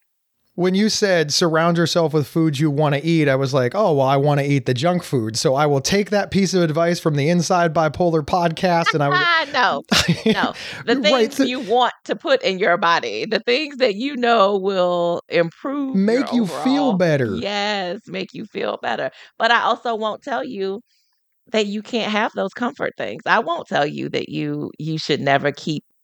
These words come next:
Speaker 2: or never have a Dorito ever again in your life. But maybe for you, instead of buying the big bag, you pay a little bit more and you buy the box with the little tiny bags and you limit yourself to one bag as opposed to the whole big bag.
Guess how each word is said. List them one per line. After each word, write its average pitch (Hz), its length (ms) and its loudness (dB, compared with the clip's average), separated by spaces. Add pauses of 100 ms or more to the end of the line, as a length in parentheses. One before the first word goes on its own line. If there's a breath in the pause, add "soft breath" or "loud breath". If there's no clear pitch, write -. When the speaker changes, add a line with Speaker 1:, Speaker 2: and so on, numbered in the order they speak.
(140)
Speaker 2:
or 131 160 0
never 139 340 -2
have 147 580 -2
a 147 100 0
Dorito 139 540 -2
ever 139 220 -2
again 139 300 -6
in 139 100 -4
your 139 160 0
life. 160 320 0 (360 loud breath)
But 196 180 6
maybe 190 420 2
for 196 180 -6
you, 175 420 -2
instead 156 360 -2
of 156 80 -2
buying 151 260 0
the 147 80 -2
big 165 240 0
bag, 139 460 -2
you 151 520 -6 (400 soft breath)
pay 165 260 2
a 147 100 2
little 160 160 4
bit 151 180 0
more 151 500 -2
and 147 220 -2
you 151 80 -8
buy 147 240 4
the 139 80 -2
box 139 580 -2
with 143 200 -4
the 143 80 -6
little 139 240 -4
tiny 147 320 -4
bags 123 420 -6
and 139 140 -4
you 135 80 -2
limit 135 260 -4
yourself 135 340 -2
to - 80 -4
one 139 280 0
bag 123 360 -2
as 135 140 -2
opposed 131 380 -4
to 135 80 -4
the 131 100 -6
whole 135 180 0
big 190 280 2
bag. 95 320 -4